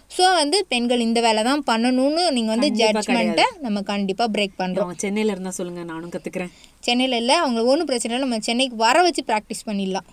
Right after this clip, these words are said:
Speaker 2: ஓகேங்க. சரி, இப்ப நான் ஒண்ணு சொல்றேன் கேளுங்க. நான் யாரை பத்தி சொல்ல போறேன்னா, ஒரு டி வி செலிபிரிட்டி.
Speaker 1: டி வி celebrity நிறைய பேர் இருக்காங்களே.
Speaker 2: Sun Music V J.
Speaker 1: Sun மியூசிக்லயும் நிறைய பேர் வி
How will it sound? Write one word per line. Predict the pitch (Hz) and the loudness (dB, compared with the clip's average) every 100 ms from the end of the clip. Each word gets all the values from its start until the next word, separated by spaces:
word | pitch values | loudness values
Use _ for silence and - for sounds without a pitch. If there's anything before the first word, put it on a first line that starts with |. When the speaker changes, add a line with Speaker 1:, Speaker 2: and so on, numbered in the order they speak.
| _ - | _ -14
Speaker 2:
ஓகேங்க. | 190 - 165 151 - _ _ _ _ | -14 -14 -14 -14 -16 _ _ _ _
சரி, | - 320 | -2 0
இப்ப | 262 415 | 0 0
நான் | 392 269 | 2 2
ஒண்ணு | |
சொல்றேன் | 254 240 233 | 2 2 0
கேளுங்க. | 202 202 180 147 156 | 0 -2 -4 -6 -10
நான் | 185 | -10
யாரை | 202 254 | -4 -4
பத்தி | 247 226 | -4 -6
சொல்ல | 202 190 | -6 -8
போறேன்னா, | 175 170 523 | -8 -10 -4
ஒரு | 381 233 | 0 0
டி | 214 311 | 2 4
வி | |
செலிபிரிட்டி. | 277 214 180 160 151 - - _ _ _ _ _ - | 4 2 -2 -4 -8 -10 -18 _ _ _ _ _ -14
Speaker 1:
டி | 247 277 302 285 | -8 -4 -2 -2
வி | |
celebrity | 269 240 233 233 226 | -4 -4 -4 -6 -6
நிறைய | 240 226 233 269 | -8 -6 -6 -4
பேர் | 302 269 | -4 -4
இருக்காங்களே. | 247 208 202 226 311 | -4 -8 -4 -2 -2
Speaker 2:
Sun | 247 196 | -2 -2
Music | 208 226 202 254 - | -2 -2 -4 -6 -6
V | 180 | -6
J. | 165 196 160 - _ _ _ _ _ | -2 -2 -2 -8 _ _ _ _ _
Speaker 1:
Sun | - - 240 | -12 -6 -2
மியூசிக்லயும் | 311 392 311 330 | 0 0 2 0
நிறைய | 339 269 262 | 2 2 2
பேர் | 269 | 2
வி | 277 | 0